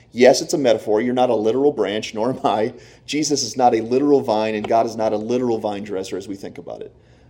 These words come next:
But they're all metaphors. They're all illustrations for what is happening in this relationship. And all of these roles that we have just mentioned are different and unique and special, but they all have the exact same goal.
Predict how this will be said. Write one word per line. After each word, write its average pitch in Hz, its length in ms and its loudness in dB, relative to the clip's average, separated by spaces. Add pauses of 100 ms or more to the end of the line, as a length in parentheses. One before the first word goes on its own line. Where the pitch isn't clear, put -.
(120)
But 131 100 0
they're 143 100 8
all 151 240 6
metaphors. 123 600 2
They're 107 100 -4
all 135 240 2
illustrations 113 680 -4
for 107 120 -6
what 113 180 -4
is 110 100 -8
happening 104 500 -8
in 98 100 -14
this 92 200 -16
relationship. - 600 -14 (920)
And 117 100 -8
all 156 240 8
of 180 100 2
these 160 200 -6
roles 127 340 2
that 107 120 -4
we 110 100 -4
have 107 120 -6
just 113 220 -8
mentioned 101 340 -8
are 101 160 -4 (380)
different 156 480 2
and 117 220 -6
unique 123 640 -8
and 117 140 -8
special, - 600 -2 (640)
but - 100 -2
they 139 120 2
all 143 240 8
have 147 180 0
the 127 100 0
exact 127 480 -8
same 120 300 -6
goal. 107 400 -6